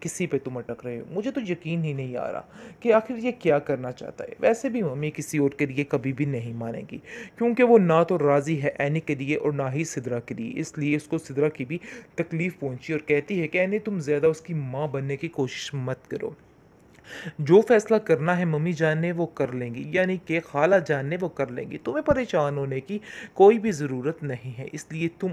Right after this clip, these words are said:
अपना दिमाग चलाना बंद करो प्लीज़।"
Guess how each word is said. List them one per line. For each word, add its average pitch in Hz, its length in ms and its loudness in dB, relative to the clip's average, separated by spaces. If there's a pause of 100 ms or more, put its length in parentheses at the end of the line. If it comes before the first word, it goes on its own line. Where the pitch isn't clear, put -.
(120)
अपना 151 260 -4
दिमाग 139 380 -2
चलाना 139 440 -4 (160)
बंद 135 160 -4
करो 127 220 -4 (100)
प्लीज़।" - 300 -12